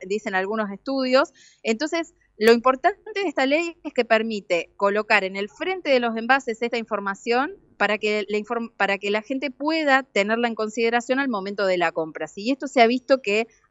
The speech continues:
ha resultado efectivo, hay un montón de evidencia científica libre de conflictos de interés que lo demuestra, y también la experiencia de algunos países que ya avanzaron, como por ejemplo Chile, donde se ha visto que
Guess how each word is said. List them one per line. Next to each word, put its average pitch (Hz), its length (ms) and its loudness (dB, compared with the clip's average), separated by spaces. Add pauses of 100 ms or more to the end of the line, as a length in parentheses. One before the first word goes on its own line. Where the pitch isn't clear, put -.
(120)
ha 247 140 6
resultado 226 460 0
efectivo, 226 400 -4
hay 240 140 0
un 208 60 -8
montón 208 280 -10
de 302 100 -4
evidencia 233 360 -2
científica 196 640 -2
libre 208 320 0
de 190 100 0
conflictos 185 460 -2
de 180 80 -6
interés 165 340 -2
que 180 120 -4
lo 165 120 0
demuestra, 202 440 -4
y 285 40 -6
también 233 440 0
la 330 60 4
experiencia 226 480 -2
de 202 80 4
algunos 226 360 0
países 214 400 0
que 185 80 -4
ya 202 140 0
avanzaron, 214 500 2
como 294 280 -6
por 175 140 -4
ejemplo 208 340 -8
Chile, 254 540 -2 (580)
donde 196 420 -4
se 240 120 -2
ha 240 80 4
visto 254 340 -4
que 247 320 0